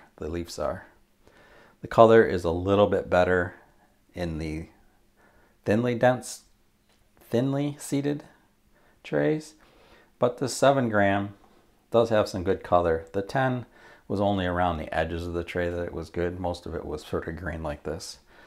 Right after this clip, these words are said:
And from my memory, I believe there was some slime in the, uh,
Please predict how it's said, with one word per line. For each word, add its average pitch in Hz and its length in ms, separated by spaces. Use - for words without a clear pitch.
And 104 720
from 117 200
my 104 140
memory, 117 460
I - 20
believe 104 260
there 101 80
was 92 160
some 85 200
slime 95 560
in 87 380
the, 82 340
uh, - 300